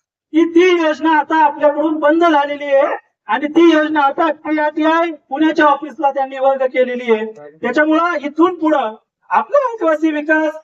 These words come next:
विभागाच्या माध्यमातून या प्रकल्प कार्यालयातून कोणत्याच मुलीला, कोणत्याच मुलाला आम्ही इथून पुढे एमएससीआयटीचं टायपिंगचं प्रशिक्षण देणार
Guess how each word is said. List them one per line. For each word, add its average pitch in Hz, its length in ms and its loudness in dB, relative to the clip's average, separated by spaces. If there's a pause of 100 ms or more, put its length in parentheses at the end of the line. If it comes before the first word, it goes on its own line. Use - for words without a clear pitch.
(120)
विभागाच्या 311 540 0
माध्यमातून 269 600 -4
या 339 180 2
प्रकल्प 285 360 -2
कार्यालयातून 247 840 -2 (200)
कोणत्याच 302 500 0
मुलीला, 294 540 2 (240)
कोणत्याच 311 480 0
मुलाला 302 520 2 (260)
आम्ही 311 340 2
इथून 311 240 0
पुढे 302 160 -2 (480)
एमएससीआयटीचं 302 1300 0
टायपिंगचं 302 580 -2 (220)
प्रशिक्षण 294 400 0
देणार 302 520 0